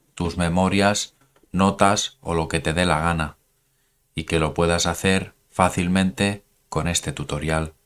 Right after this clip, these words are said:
Sobre todo, conserva la calma, que es lo más importante, ya que sin ella a veces nos perdemos, nos ponemos nerviosos y no sabemos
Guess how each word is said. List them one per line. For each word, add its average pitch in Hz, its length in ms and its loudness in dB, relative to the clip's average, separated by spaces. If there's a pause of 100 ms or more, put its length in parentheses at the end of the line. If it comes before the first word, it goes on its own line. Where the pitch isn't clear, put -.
(880)
Sobre 80 360 -2
todo, 82 480 -2 (560)
conserva 87 560 0
la 87 160 2
calma, 95 520 0 (480)
que 82 160 0
es 85 100 -2
lo 92 80 2
más 85 240 0
importante, 76 760 -4 (520)
ya 80 160 0
que 80 120 -6
sin 80 220 -4
ella 92 440 0 (280)
a - 140 -10
veces 82 340 -4
nos 85 200 -6
perdemos, 90 680 -2 (380)
nos 80 160 -4
ponemos 82 480 -2
nerviosos 90 760 -2 (440)
y 78 120 -4
no 87 120 0
sabemos 92 720 0